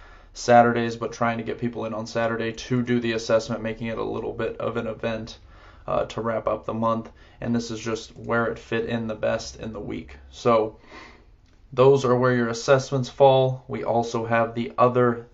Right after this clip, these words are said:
themes making their way in. We won't have a games workout this week because we do have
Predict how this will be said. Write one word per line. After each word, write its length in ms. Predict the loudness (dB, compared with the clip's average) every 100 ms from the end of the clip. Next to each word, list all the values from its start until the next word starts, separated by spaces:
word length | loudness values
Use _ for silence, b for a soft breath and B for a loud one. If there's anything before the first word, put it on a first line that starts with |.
| -6
themes 420 | 0 2 0 -2
making 340 | -4 -2 -2
their 120 | -2 -2
way 220 | 0 0
in. 100 | -2
We 120 | -2
won't 220 | -4 -4
have 120 | -2 -2
a 60 |
games 320 | -4 -6 -6
workout 400 | -6 -4 -2 -2
this 180 | -6 -8
week 160 | -12 -12
because 260 | -10 -8
we 120 | -8 -10
do 160 | -8
have 260 | -4 -4